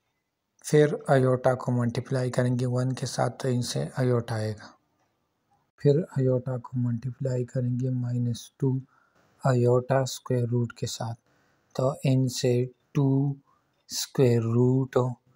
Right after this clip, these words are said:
iota multiply iota आएगा।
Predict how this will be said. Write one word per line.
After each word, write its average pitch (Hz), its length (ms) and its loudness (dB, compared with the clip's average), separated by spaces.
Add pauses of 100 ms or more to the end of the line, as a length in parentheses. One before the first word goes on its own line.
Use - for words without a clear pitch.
(680)
iota 123 540 4 (520)
multiply 120 840 -2 (140)
iota 113 420 0
आएगा। 107 340 -6